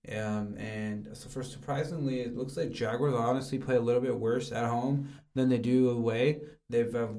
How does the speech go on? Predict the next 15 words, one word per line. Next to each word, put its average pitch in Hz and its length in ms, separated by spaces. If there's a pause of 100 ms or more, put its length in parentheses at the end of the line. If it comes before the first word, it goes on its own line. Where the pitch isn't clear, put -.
(140)
won 120 240
a 120 60
lot 120 160
of 117 80
home 117 160
away 113 260
games, 120 300
or 113 60
games 113 300
in 107 140
London 117 440
and 110 100
stuff 117 260
like 113 180
that, 113 400